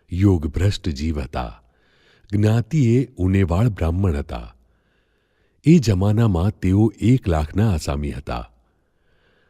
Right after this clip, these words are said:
નરસિંહ મહેતાને ચાર પુત્રો હતા, કલ્યાણજી, વાલજી, રઘુનાથ તથા રવજી. પત્ની લાછુબાઈ પણ ભાવિક હતા. લાડુબાઈ તથા માનુબાઈ,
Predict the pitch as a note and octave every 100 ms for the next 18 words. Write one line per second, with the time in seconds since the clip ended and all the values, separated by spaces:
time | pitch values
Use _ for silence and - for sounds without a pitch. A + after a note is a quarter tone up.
0 | _ F#2+ A#2+ A2 E3 B2 F2 - F2 A2
1 | C#3 - G2 E2+ F2 - E2+ C#2 C#2+ B1+
2 | A#1+ - _ _ _ _ _ _ _ E2+
3 | D2 E2 F#2 D#2 C#2 A#1+ - _ _ D2+
4 | E2+ G#2+ A#2+ F#2+ E2+ B1+ - _ _ _
5 | E2 G2+ G#2 C3+ G#2 C#2 - - - _
6 | - F2+ A#2+ G#2+ E2 C#2+ C#2 B1 - _
7 | _ _ _ _ _ _ _ _ A#2 -
8 | C#3+ E3+ A2 D2+ F2 - B2 D2+ C#2+ -
9 | D3 F#2 F2 G#2+ B2+ - - B1 - _
10 | _ _ _ _ _ _ _ - D2+ C#2
11 | C#2 D2 C#2 E2 G#2 - - C#2+ C2+ C#2+
12 | F2 G#2 D#2 C#2+ G2